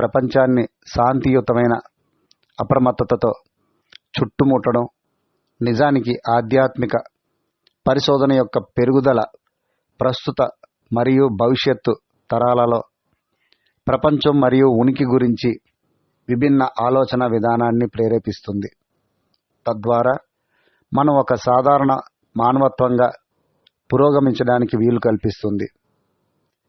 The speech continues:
తీవ్రమైన ద్వేషం మరియు శత్రుత్వంతో నిండిన ఆధునిక యుగంలో స్వర్వేద్ మహామందిర్ అంతర్గత విచారణ యొక్క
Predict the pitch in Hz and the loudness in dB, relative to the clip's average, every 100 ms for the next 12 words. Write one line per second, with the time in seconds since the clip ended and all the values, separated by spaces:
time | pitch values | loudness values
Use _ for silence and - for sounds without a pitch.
0 | _ _ _ _ _ _ _ 135 147 139 | _ _ _ _ _ _ _ 0 2 2
1 | 131 123 113 98 117 120 127 139 - _ | 2 0 -2 0 0 2 0 -4 -10 _
2 | _ _ 120 127 135 - - - 120 143 | _ _ -2 2 2 0 -4 -6 -2 0
3 | 123 139 123 131 123 120 120 120 - 117 | 0 -2 0 0 2 2 0 -2 -2 -2
4 | 123 131 127 131 117 110 120 120 107 _ | 0 0 0 2 2 2 2 0 -2 _
5 | _ _ _ _ _ _ - - 139 147 | _ _ _ _ _ _ -10 -2 2 4
6 | 147 135 127 127 123 123 123 117 - _ | 4 2 2 2 2 2 0 -2 -6 _
7 | _ _ _ _ _ _ 123 139 147 143 | _ _ _ _ _ _ -4 0 0 0
8 | 135 131 - 104 131 127 127 120 - | 0 0 -2 -2 0 2 2 0 -2